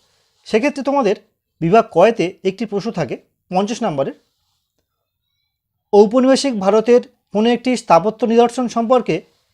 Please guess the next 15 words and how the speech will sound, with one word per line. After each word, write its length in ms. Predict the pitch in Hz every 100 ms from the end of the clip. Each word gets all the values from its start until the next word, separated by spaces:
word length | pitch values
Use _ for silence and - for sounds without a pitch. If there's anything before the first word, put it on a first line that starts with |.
| _ _
একটি 200 | 196 190
প্রতিবেদন 440 | 254 185 165 170 226
লেখো 300 | 151 147 - _ _ _ _ _ _
হাজার 220 | 165 196
শব্দের 320 | 202 170 156
মধ্যে।" 320 | 143 120 131 - _ _ _ _
তো 120 | 220 -
আজকের 340 | 196 196 254
এই 140 | 220 220
ভিডিওর 260 | 214 254
মাধ্যমে 440 | 240 226 262 208 - _ _ _ _ _ _
সেই 180 | - 208
প্রতিবেদনের 640 | 202 202 247 262 262 214 214 - -
একটি 160 | 185 214
নমুনা 340 | 170 156